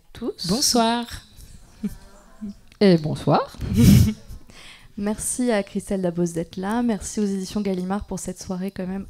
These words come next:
Speaker 1: assez exceptionnelle. On est très, très heureux de vous recevoir. On va commencer par une petite présentation au cas où certains seraient venus par hasard. On ne sait jamais.
Speaker 2: <laughs>
Speaker 1: On se doute qu'on a affaire à un public plutôt connaisseur, mais voilà.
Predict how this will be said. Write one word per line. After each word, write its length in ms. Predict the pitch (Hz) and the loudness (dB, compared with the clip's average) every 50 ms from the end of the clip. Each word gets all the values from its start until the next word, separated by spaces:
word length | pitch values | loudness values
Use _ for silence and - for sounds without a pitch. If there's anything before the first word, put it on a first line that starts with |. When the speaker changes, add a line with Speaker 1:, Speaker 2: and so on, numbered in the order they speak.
| - - - | -12 -10 -8
Speaker 1:
assez 460 | 208 202 - - - - 220 - - - | -8 -8 -8 -8 -8 -8 -8 -10 -10 -10
exceptionnelle. 680 | - 208 - - - 185 - - - 175 175 190 220 262 | -12 -12 -10 -10 -12 -12 -10 -8 -8 -8 -6 -6 -6 -6
On 120 | 240 185 | -6 -8
est 120 | 180 - | -10 -12
très, 280 | _ - - - - 233 | _ -16 -12 -10 -10 -10
très 220 | 233 - - 214 | -8 -8 -6 -6
heureux 420 | 202 202 196 190 196 196 196 175 180 - _ _ _ _ _ _ _ _ - | -4 -4 -2 -2 -2 -4 -4 -6 -8 -12 _ _ _ _ _ _ _ _ -8
de 80 | 202 | -6
vous 140 | 190 190 196 | -4 -2 -2
recevoir. 500 | 185 180 175 - 185 175 - 185 202 269 359 - - _ _ _ _ - - - - - - - - _ _ _ _ _ _ _ - | -2 -2 -2 -4 -8 -6 -4 -4 -4 -4 -6 -10 -20 _ _ _ _ -20 -20 -20 -20 -20 -20 -20 -20 _ _ _ _ _ _ _ -10
On 120 | 202 202 | -6 -2
va 180 | 185 196 196 202 | 0 0 0 0
commencer 420 | - - 208 208 208 202 - 226 | 0 -2 0 0 0 -2 -2 -2
par 140 | 226 - 196 | -2 -2 -2
une 140 | 190 185 - | -2 -4 -6
petite 500 | - - - 220 220 - 254 247 - - | -8 -4 -2 -2 -2 -2 -4 -6 -6 -4
présentation 760 | - - 220 202 208 208 - 202 196 - - 220 220 226 - - | -2 0 0 2 0 0 0 -2 -2 -2 -4 -4 -4 -4 -4 -2
au 140 | 220 220 214 | 0 0 0
cas 240 | 220 - 208 208 208 | 0 -2 -2 -2 0
où 100 | 226 240 | -2 -4
certains 520 | - - - - - - - - 214 214 | -6 -8 -12 -12 -12 -12 -10 -8 -8 -8
seraient 260 | - - - 190 185 | -8 -8 -8 -8 -6
venus 280 | 175 185 185 185 202 208 | -4 -4 -4 -4 -6 -6
par 200 | - 208 190 185 | -6 -6 -6 -4
hasard. 580 | 185 185 175 165 165 170 233 339 - - - _ _ _ _ _ _ - | -6 -6 -6 -8 -8 -10 -10 -12 -16 -20 -20 _ _ _ _ _ _ -10
On 60 | 190 | -10
ne 40 | 190 | -6
sait 200 | - - 208 208 | 0 2 2 4
jamais. 360 | 196 196 180 170 170 175 233 - - 180 - - | 4 2 0 0 -2 -4 -4 -6 -8 -12 -12 -14
Speaker 2:
<laughs> 220 | 180 - - - - | -16 -18 -14 -6 -2
Speaker 1:
On 80 | 202 | 0
se 60 | 214 | 2
doute 200 | 196 220 262 - | 4 4 4 4
qu'on 180 | - 226 208 196 | 2 0 0 0
a 60 | 190 | 0
affaire 340 | 190 190 190 - 214 214 196 | 0 0 0 0 -2 -2 -2
à 20 | |
un 60 | 190 175 | -2 -4
public 400 | - 185 180 170 202 202 _ - | -6 -8 -8 -8 -8 -10 _ -8
plutôt 220 | - 180 - 202 | -8 -6 -6 -6
connaisseur, 480 | - - 196 180 180 - - 220 220 220 | -6 -4 -4 -4 -6 -6 -6 -6 -4 -4
mais 180 | 208 190 220 - - | -4 -4 -6 -8 -10
voilà. 180 | 185 175 - | -12 -12 -12